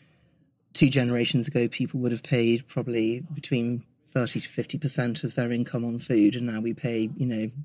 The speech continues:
less than ten. So that just shows you. And of course, when you say, when you think about what food is, food is living things that we kill in order to live.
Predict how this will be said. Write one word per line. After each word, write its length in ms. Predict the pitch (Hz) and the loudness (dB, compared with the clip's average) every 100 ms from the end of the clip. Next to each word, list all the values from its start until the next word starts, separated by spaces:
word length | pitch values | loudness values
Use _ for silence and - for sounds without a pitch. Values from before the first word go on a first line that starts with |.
| - | -8
less 220 | 123 - | -6 -4
than 160 | - 113 | -4 -6
ten. 340 | - - 139 - _ _ _ | -6 -6 -6 -6 _ _ _
So 440 | - 120 113 113 117 _ _ _ 131 | -4 -4 -2 -4 -6 _ _ _ -6
that 100 | 147 | -2
just 200 | 139 - | -2 2
shows 220 | 123 113 | 0 2
you. 140 | 120 - - | 0 0 4
And 80 | 180 | 6
of 80 | 160 | 6
course, 240 | 180 156 | 6 6
when 140 | 175 180 | 10 10
you 80 | 170 | 8
say, 380 | - 185 139 | 8 8 8
when 140 | 131 160 | 10 10
you 80 | 160 | 10
think 260 | 214 190 | 8 6
about 240 | 156 147 131 | 8 6 6
what 200 | 135 - | 0 4
food 280 | 143 135 | 6 8
is, 320 | 143 104 110 - | 8 6 4 4
food 260 | 190 180 | 6 8
is 120 | 147 | 8
living 340 | 160 170 156 131 | 8 8 8 6
things 320 | - 135 120 | 6 4 4
that 100 | 131 | 2
we 100 | 131 | 0
kill 360 | - 143 127 131 | 4 4 6 6
in 120 | 131 | 4
order 200 | 123 127 | 4 0
to 140 | - | 2
live. 540 | 139 131 - 147 - | 4 4 4 2 0